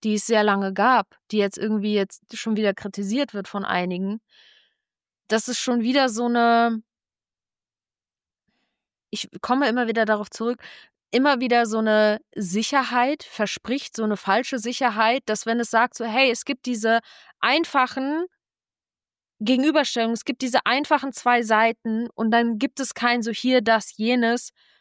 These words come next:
weil es dann verspricht so, "Hey, okay, wenn ich aber auf dieser Seite bin, dann ist es ganz sicher die richtige Seite, die bessere Seite, die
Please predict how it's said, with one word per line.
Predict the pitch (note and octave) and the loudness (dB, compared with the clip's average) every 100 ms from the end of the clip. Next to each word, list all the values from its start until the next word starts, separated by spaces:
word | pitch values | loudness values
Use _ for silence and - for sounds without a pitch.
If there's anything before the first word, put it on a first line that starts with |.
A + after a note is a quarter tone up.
| _ | _
weil | A3+ | 2
es | A#3 | 2
dann | B3+ A#3+ | 0 0
verspricht | B3 - - C#4 - | -4 -6 -2 -2 -2
so, | - A#3+ | -2 -2
"Hey, | A#3 B3+ C4 | 2 4 4
okay, | - - A#3 | 0 -4 0
wenn | A#3+ | 0
ich | A#3+ | 0
aber | A3 G#3 | 2 2
auf | G#3 | 0
dieser | - D4 E4 C4+ | 0 2 4 4
Seite | G#3 G3 G3 | 2 2 0
bin, | G3+ A3+ A#3 | -4 0 2
dann | G#3+ | 0
ist | A3+ | 0
es | A3 - | -6 0
ganz | A#3 B3+ | 0 0
sicher | B3 B3 | -4 -4
die | G#3 A3 | -2 -2
richtige | C4 - B3 G#3+ | -2 -4 -4 -4
Seite, | G3 F3+ F3+ F3+ G3+ A#3 - - _ _ | 2 4 2 0 -6 -6 -8 -20 _ _
die | G#3+ | -2
bessere | G#3+ B3+ - A3+ | 2 2 0 -2
Seite, | G3+ F#3+ F#3 G#3 | 2 2 2 -2
die | F#3+ G#3 G#3 | -4 -4 -4